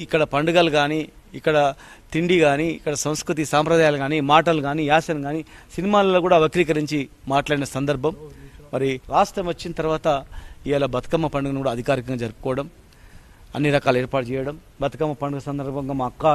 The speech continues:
చెల్లెళ్లకు అందరు కూడా చేనేత చీరలు స్వయంగా మరి, ఆ, సిరిసిల్లాలో చేనేత కార్మికులు ఉరితాడైనటువంటి అదే జిల్లాలో చేనేత కార్మికులకు చేతినిచ్చి మూడు వందల ఇరవై కోట్ల పైగా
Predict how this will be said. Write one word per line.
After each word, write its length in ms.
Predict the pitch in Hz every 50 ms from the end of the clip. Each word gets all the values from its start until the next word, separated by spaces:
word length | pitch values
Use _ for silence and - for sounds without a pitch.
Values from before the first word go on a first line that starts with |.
| 139 - -
చెల్లెళ్లకు 420 | 135 139 143 143 139 127 131 127 120 - - - - -
అందరు 280 | - 139 156 165 147 135
కూడా 220 | 139 151 139 120 - - - - - - - - -
చేనేత 320 | - 147 156 160 147 123 139 -
చీరలు 300 | - 147 139 131 117 117 - - - - - - - -
స్వయంగా 360 | - 131 135 143 147 147 147
మరి, 220 | 131 135 131 131 123 117 - - - - - - - - - - - -
ఆ, 60 | 123 127
సిరిసిల్లాలో 680 | - - 165 160 151 165 175 165 165 160 156 151 123 - - - - - - - - - - - - - - -
చేనేత 300 | - 170 175 175 151 175 151 -
కార్మికులు 360 | 160 151 151 151 131 147 143 135
ఉరితాడైనటువంటి 800 | 156 165 156 208 190 190 190 185 170 170 160 135 160 156 143 156 151 110
అదే 140 | 135 139 165 170 147
జిల్లాలో 360 | 147 143 147 147 147 147 147 127 - - -
చేనేత 300 | - 160 165 175 147 165 151 -
కార్మికులకు 320 | 143 135 139 135 120 -
చేతినిచ్చి 420 | - 147 143 139 147 139 - - 139 - - -
మూడు 160 | 120 139 143 143
వందల 200 | 139 135 135 127 127 127 127
ఇరవై 140 | 123 123 -
కోట్ల 200 | - 123 - 123 117 - -
పైగా 220 | 131 127 120 131